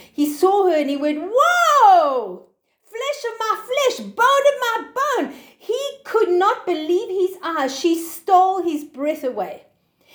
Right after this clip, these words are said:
And I want to tell you, friends, that's exactly what God is saying. He's saying, "Women,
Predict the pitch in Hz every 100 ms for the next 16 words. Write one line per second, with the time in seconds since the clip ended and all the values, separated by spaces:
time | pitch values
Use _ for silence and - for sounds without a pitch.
0 | - - 339 370 508 571 - 415 403 381
1 | 359 302 226 320 - 294 202 285 339 349
2 | 311 285 247 254 240 - 220 185 185 -
3 | _ 359 370 403 330 269 262 415 427 214
4 | 180